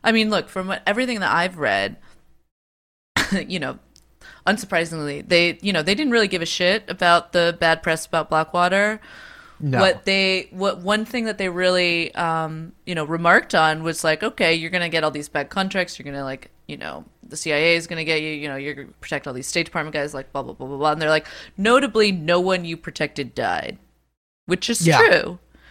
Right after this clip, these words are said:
Speaker 1: And that was
Speaker 2: Yeah,
Speaker 1: something
Speaker 2: yeah.
Speaker 1: that they, they, that they really, um, latched onto. But, and most, im-, you know, and, and so it wasn't that they needed Eric Prince or wanted Eric Prince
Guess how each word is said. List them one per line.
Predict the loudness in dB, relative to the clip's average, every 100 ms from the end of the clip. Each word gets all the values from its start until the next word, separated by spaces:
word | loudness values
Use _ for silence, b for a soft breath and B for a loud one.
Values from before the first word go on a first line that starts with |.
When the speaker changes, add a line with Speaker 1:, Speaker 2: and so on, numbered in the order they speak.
| b -2
Speaker 1:
And | 4
that | 4
was | 6
Speaker 2:
Yeah, | 6
Speaker 1:
something | 6 6
Speaker 2:
yeah. | 6
Speaker 1:
that | 6
they, | 2
they, | 0 -4 -4
that | -8
they | -4 -4
really, | -2 -2 0 0 0 0
um, | 2 0 0 2
latched | 2 2 -2
onto. | 0 0 -4 -6 -4 -6 2
But, | 2 2 B B B 0
and | 2 4
most, | 2 0
im-, | -6 -8 -2
you | 0
know, | 2 0
and, | -4 -6 _ _ -6
and | -4
so | 0
it | 0
wasn't | 2 -2 -4 -6
that | -2
they | 0
needed | 0 -2 0
Eric | 0 0 -2 -6
Prince | -4 -4 -8 -12 _ -2
or | -2
wanted | 2 2 2 4
Eric | 4 2 -2
Prince | -4 -4 -6